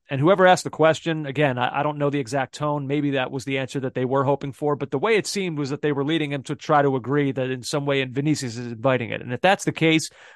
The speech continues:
good Lord, have your credential revoked. It's, it's disgusting to even think that that's a, a, that that's a sane question to ask, that that's a, a rational thought to have, that him celebrating invites that.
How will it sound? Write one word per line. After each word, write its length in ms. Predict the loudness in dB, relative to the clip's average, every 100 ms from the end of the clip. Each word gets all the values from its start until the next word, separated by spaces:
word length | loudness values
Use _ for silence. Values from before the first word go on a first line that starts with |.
| _
good 180 | 2 2
Lord, 420 | 4 4 4 0
have 240 | -2 0 0
your 80 | -4
credential 440 | -2 -2 -4 -6
revoked. 360 | -6 -2 -2 -2
It's, 160 | -12 -10
it's 340 | -4 -2 -4
disgusting 720 | -6 -8 -2 -2 -2 -6 -8 -2
to 100 | 2
even 240 | 2 0
think 240 | -2 -2 -2
that 140 | 0
that's 200 | 0 0
a, 80 | -8 -16 -20 _
a, 300 | -6 -6 -12 -14 -2
that 140 | -2 4
that's 220 | 2 2
a 160 | -4
sane 400 | -2 0 2 2
question 460 | 0 2 2 0 -4
to 120 | 0
ask, 280 | 2 0 -2
that 100 | -2
that's 180 | -2 -2
a, 120 | -6 -4
a 60 | -2
rational 560 | 4 4 4 2 -2
thought 360 | 0 0 0 -2
to 100 | -6
have, 260 | -2 -4 -4
that 140 | -4
him 120 | -2
celebrating 640 | -2 0 2 4 2 2
invites 420 | -6 -4 -4 -4 -8
that. 220 | -10 -10